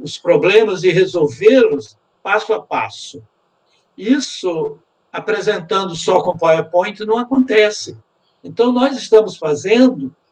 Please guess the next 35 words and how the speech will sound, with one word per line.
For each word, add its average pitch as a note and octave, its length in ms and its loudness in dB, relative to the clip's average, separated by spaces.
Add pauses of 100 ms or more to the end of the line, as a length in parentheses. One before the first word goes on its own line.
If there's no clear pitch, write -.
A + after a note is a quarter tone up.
(100)
como C4+ 200 0
se B3+ 140 -8
tivesse A3+ 380 2
na A#3 120 2
sala B3 300 0
de B3+ 100 -2
aula. A#3 440 6 (540)
Eu C3+ 100 -14
faço G#3+ 360 -2
o B3+ 40 -2
problema, A#3+ 720 2 (500)
os - 80 -18
alunos G#3+ 400 2
vão A#3+ 160 2
resolvendo, A3 840 0 (100)
e G#3+ 140 -4
eu B3+ 140 2
olhando B3+ 640 2
com A3+ 240 0
eles. A3 680 2 (280)
Imagina, G#3+ 560 4
são F3+ 240 -2
vinte A3+ 220 4
e - 60 -6
cinco C4+ 280 4
alunos A#3+ 420 2
numa A3 180 2
turma G3 340 -6
de - 80 -16
fenômeno F3+ 260 -4
de F#3 60 -16
transporte, D#3+ 560 -4
que D3 80 -2
eu C#3 80 -2
tô F3 320 -2